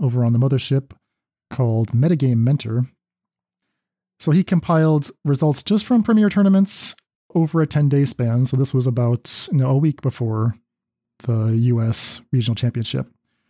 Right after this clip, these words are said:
About five hundred deck lists are represented in this sample, and he uses, uh, some interesting calculations to give what he calls the weighted metagame percentage,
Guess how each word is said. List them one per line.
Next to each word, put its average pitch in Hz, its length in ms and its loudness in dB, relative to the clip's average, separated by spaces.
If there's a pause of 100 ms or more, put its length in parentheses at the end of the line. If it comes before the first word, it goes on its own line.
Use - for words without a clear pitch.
(840)
About 180 220 -2
five 175 240 2
hundred 160 180 2
deck 160 180 0
lists 160 220 0
are 151 60 0
represented 143 440 0
in 135 80 2
this 139 140 2
sample, 139 380 0
and 139 120 4
he 151 60 4
uses, 139 640 0 (240)
uh, 120 260 0
some 123 260 0
interesting 120 680 0 (300)
calculations 120 680 0
to 117 260 0
give 113 260 -2
what 123 80 0
he 127 60 0
calls 120 260 -2
the 123 80 0
weighted 113 420 0
metagame 113 380 0
percentage, 113 580 -4